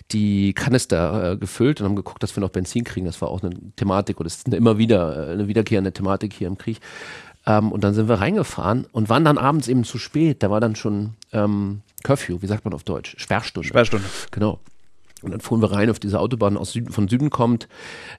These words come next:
Speaker 1: Äh, und dann sagten sie, „Ja, nee, jetzt Sperrstunde.“ Und ich so, „Ja, es ist halt echt kalt, es war März, ne? Ähm, wir können jetzt hier nicht im Auto pennen.“ „Ja, wenn ihr weiterfahrt, dann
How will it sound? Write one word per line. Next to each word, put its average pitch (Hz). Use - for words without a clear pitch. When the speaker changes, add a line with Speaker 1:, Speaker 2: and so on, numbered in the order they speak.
Speaker 1:
Äh, 107
und 104
dann 107
sagten 110
sie, 101
„Ja, 101
nee, 104
jetzt -
Sperrstunde.“ -
Und 78
ich 90
so, -
„Ja, 78
es -
ist -
halt -
echt -
kalt, -
es -
war -
März, 101
ne? 131
Ähm, 95
wir -
können 123
jetzt -
hier 90
nicht 92
im 95
Auto 120
pennen.“ 78
„Ja, 107
wenn 101
ihr 90
weiterfahrt, 117
dann 107